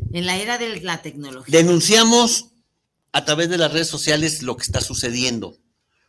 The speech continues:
Speaker 2: Y luego te responden que ese comentario viola las normas de convivencia y te bloquean. Y lo vuelvo a decir, ay, que la chingada.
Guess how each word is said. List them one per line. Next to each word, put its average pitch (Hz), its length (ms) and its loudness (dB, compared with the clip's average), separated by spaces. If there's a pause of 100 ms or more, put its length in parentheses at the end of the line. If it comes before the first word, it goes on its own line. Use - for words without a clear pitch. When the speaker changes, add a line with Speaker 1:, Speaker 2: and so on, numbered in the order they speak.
(600)
Speaker 2:
Y 113 80 -8
luego 202 280 -4
te 180 100 -4
responden 147 880 -4 (1160)
que 175 140 0
ese 190 180 2
comentario 165 580 2
viola 180 560 2
las 135 320 -2
normas 170 440 0
de 147 140 -2
convivencia 131 1000 -2 (420)
y 156 100 -6
te 165 140 0
bloquean. 180 640 0
Y 143 80 -10
lo 151 120 0
vuelvo 214 240 0
a 202 40 2
decir, 139 320 -2
ay, 165 180 -4
que 123 80 -14
la 107 140 -18
chingada. 95 580 -14